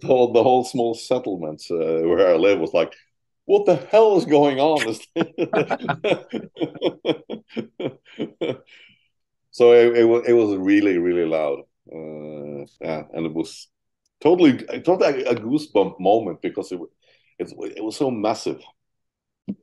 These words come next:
We, we don't know exactly what these horns were, uh, used for, but, I mean, uh, some kind of summoning.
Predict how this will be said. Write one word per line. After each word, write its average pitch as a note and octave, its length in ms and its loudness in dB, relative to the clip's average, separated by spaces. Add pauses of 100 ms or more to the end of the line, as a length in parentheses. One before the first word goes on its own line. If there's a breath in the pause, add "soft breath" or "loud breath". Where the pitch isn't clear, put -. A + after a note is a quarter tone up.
(140)
We, C3 240 4
we C3+ 120 4
don't D3+ 180 4
know C3+ 120 2
exactly A2+ 580 0 (580)
what F#2+ 220 -2
these F#2 180 -4
horns E2+ 300 -2
were, D2+ 340 -2
uh, D#2 360 -4
used E2 320 -8
for, D2 220 0
but, E2 220 0
I F#2+ 120 4
mean, F2+ 280 -4
uh, E2+ 400 -4 (1000)
some C#3+ 280 0
kind F#2 180 0
of C#2+ 100 -2
summoning. D2 460 -4